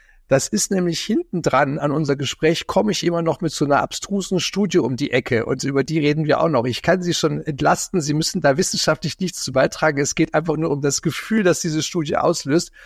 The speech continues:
Und ich habe heute was mitgebracht, da geht's ums Gähnen. Haben Sie eine Idee, warum wir gähnen?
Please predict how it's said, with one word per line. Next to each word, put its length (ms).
Und 200
ich 160
habe 200
heute 240
was 160
mitgebracht, 560
da 60
geht's 420
ums 340
Gähnen. 760
Haben 200
Sie 120
eine 120
Idee, 340
warum 360
wir 140
gähnen? 500